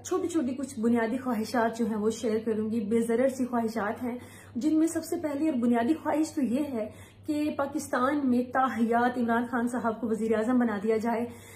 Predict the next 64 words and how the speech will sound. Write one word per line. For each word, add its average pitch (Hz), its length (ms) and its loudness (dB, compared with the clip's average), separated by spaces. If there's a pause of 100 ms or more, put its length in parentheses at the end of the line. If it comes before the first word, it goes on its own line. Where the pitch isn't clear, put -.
(180)
अ, 262 40 -2
मासूम 277 420 4
सी 349 100 -4
ख्वाहिश 311 360 2
तो 330 60 6
ये 294 160 2
भी 320 120 6
है 320 80 6
कि 320 100 0
सिर्फ 320 180 2
वज़ीर 254 340 2
आज़म 269 280 2
नहीं, 247 280 4
चीफ 254 440 0
of 247 100 0
justice, 240 480 -2
चीफ 240 320 0
of 226 320 -2
आर्मी 226 260 2
स्टाफ, 240 480 2 (320)
अ, 240 80 2
सदर 262 380 2
ममलकत, 240 360 2
सब - 300 -4 (160)
जो 294 120 -4
सारे 254 400 2
प्राइम 269 340 2
ओहदे 254 180 0
हैं 269 80 0
वो 254 80 0
इमरान 240 280 0
खान 240 200 -2
साहब 240 220 -2
के 247 120 -4
पास 233 320 0
ही 247 60 2
होने 220 220 2
चाहिए। 233 360 -2 (280)
अब 254 80 0
इसके 277 240 -2
लिए 294 200 0
ये 262 480 2
मतलब 247 300 2
मत 269 240 2
लीजिएगा 240 420 2
कि 247 120 -2
इमरान 233 240 2
खान 240 260 0
साहब 254 220 0
को 254 60 -2
खुदा 226 200 -2
न 226 80 -2
खास्ता 233 320 -2
इन 247 80 4
चीज़ों 220 240 -2
की 226 100 -2
ज़रूरत 214 400 0
है 220 100 0
या 226 60 0
इन 233 140 -2
ओहदों 220 280 0
की 226 100 -4
ज़रूरत 202 420 -4
है, - 120 -8